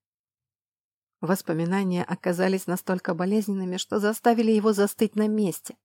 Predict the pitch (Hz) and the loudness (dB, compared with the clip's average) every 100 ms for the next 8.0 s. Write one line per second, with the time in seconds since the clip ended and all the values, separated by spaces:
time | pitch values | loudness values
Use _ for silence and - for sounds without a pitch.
0 | _ _ _ _ _ _ - 185 185 180 | _ _ _ _ _ _ -2 0 0 4
1 | 214 214 180 175 196 185 180 - 185 190 | 6 6 4 2 2 2 0 0 2 2
2 | - 170 - 180 175 175 - 156 180 196 | 0 -2 0 -2 0 -2 0 0 2 0
3 | - 196 _ _ _ - 208 180 - 165 | 0 -6 _ _ _ 2 2 2 0 -2
4 | 190 185 - 165 160 - 160 151 156 151 | 0 -2 -2 -2 0 2 2 2 0 -2
5 | 151 151 147 147 _ _ _ _ _ _ | -2 0 -2 -4 _ _ _ _ _ _
6 | _ - 220 - 175 165 160 160 160 160 | _ -6 -6 -2 -4 -4 -6 -6 -4 -4
7 | 151 160 165 208 240 196 160 165 196 240 | -2 0 4 6 6 4 0 0 0 0